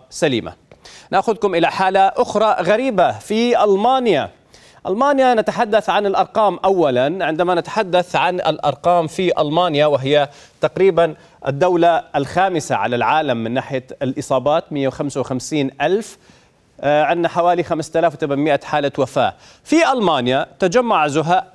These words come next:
ألف شخص في برلين في العاصمة للاحتجاج على القيود المفروضة بسبب تفشي فيروس كورونا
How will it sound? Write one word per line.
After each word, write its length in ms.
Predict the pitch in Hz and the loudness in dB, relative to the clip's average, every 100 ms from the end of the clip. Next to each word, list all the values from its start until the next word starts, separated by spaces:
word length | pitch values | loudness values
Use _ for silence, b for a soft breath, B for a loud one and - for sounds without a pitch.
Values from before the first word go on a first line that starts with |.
| _ 269 | _ 0
ألف 380 | 294 302 254 | 2 2 -2
شخص 420 | - - - - - | -2 -2 -2 -8 -6
في 100 | 226 | 0
برلين 400 | 240 262 269 143 | 0 0 -2 0
في 100 | 208 | 0
العاصمة 400 | 233 233 143 131 | 0 0 -2 -4
للاحتجاج 720 | 196 190 - 175 226 226 175 | -4 -4 -4 0 2 2 0
على 420 | 160 165 165 - | 2 2 2 0
القيود 720 | 135 135 - 143 175 214 214 165 | -2 -2 0 2 4 4 4 2
المفروضة 600 | 139 139 160 170 151 156 | 0 -2 0 0 2 0
بسبب 460 | 135 - 156 151 | 0 0 0 0
تفشي 460 | - - 156 - 147 | 0 -2 -4 -2 -2
فيروس 360 | 123 135 127 - | 2 0 -2 -4
كورونا 540 | 123 123 123 113 | -2 0 0 0